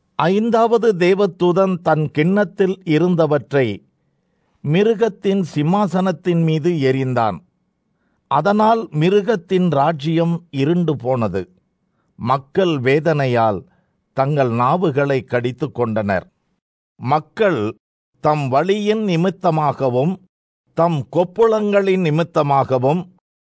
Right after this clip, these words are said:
பரலோகத்தின் தேவனை சபித்தார்கள். ஆனால் அவர்கள் தங்கள் மனதை மாற்றிக்கொள்ளவோ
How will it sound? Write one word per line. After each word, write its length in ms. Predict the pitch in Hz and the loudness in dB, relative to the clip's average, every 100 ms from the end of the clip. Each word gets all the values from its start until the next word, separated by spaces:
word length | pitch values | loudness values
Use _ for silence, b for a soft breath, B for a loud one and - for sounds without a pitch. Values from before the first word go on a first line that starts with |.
| _ _ 127 | _ _ 0
பரலோகத்தின் 920 | 143 202 226 202 220 165 185 175 165 | 0 2 2 2 0 -4 -2 -2 0
தேவனை 580 | 127 156 156 151 147 131 - | 2 2 2 0 -2 -4 -4
சபித்தார்கள். 880 | 131 117 139 - 123 107 92 101 78 _ _ _ _ _ _ _ - | -4 -2 -6 -2 0 0 -2 -4 -8 _ _ _ _ _ _ _ -2
ஆனால் 560 | 110 107 117 160 175 - _ _ _ - | -2 0 0 -2 -4 -16 _ _ _ -4
அவர்கள் 600 | 127 160 175 156 151 135 | -2 2 0 2 0 0
தங்கள் 420 | 147 143 147 127 | -2 0 0 0
மனதை 540 | 117 131 185 202 202 | 0 0 0 -2 -2
மாற்றிக்கொள்ளவோ 1160 | 156 123 151 - 151 - 131 131 127 113 131 160 | 0 -2 -2 -4 -8 -2 -2 2 2 2 2 0